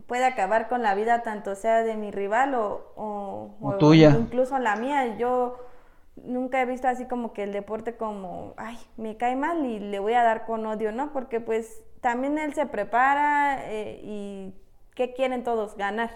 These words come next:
Speaker 1: Todos queremos lo mismo, ganar, pero, pues, ahora sí que hay veces que uno tiene mejor técnica o, o el otro tiró más golpes y, y por eso te ganó,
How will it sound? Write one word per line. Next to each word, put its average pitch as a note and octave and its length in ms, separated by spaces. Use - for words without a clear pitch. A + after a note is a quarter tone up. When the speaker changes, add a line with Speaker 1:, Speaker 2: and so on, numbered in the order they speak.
Speaker 1:
Todos B3+ 260
queremos A#3 400
lo G#3+ 140
mismo, A3+ 400
ganar, A#3+ 380
pero, A#3+ 280
pues, G#3 440
ahora A3+ 240
sí A3+ 140
que G#3+ 360
hay A3 200
veces A#3 360
que G#3 200
uno A#3 300
tiene B3 280
mejor A3+ 340
técnica B3 720
o, G3 480
o G3+ 280
el G#3 180
otro A#3 340
tiró A3 220
más A3+ 260
golpes A#3+ 480
y, G#3 340
y A3 100
por A3 220
eso A#3 180
te A3+ 160
ganó, A3+ 320